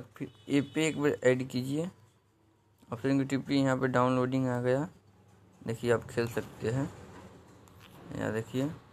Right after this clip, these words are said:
फोटो वगैरह सब दिखा रहा है। देखिए कैसे खेल सकते हैं आप,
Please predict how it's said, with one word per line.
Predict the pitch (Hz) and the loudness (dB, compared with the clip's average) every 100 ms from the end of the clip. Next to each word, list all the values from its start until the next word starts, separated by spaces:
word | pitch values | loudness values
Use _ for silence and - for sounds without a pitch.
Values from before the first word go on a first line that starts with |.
| - - - - - - - - - - - - | -20 -20 -20 -20 -20 -20 -20 -20 -20 -20 -16 -16
फोटो | - 117 120 | -10 -4 0
वगैरह | 117 120 120 | 2 6 6
सब | 117 113 | 6 -2
दिखा | 110 - 110 | -4 0 4
रहा | 117 117 117 | 6 4 4
है। | 170 - - - | 0 -4 -12 -8
देखिए | 120 123 - | -2 -2 0
कैसे | 117 127 | -2 -2
खेल | 123 - 113 | -2 -2 0
सकते | 110 107 - | -2 -4 0
हैं | 113 117 | 4 6
आप, | 131 | 4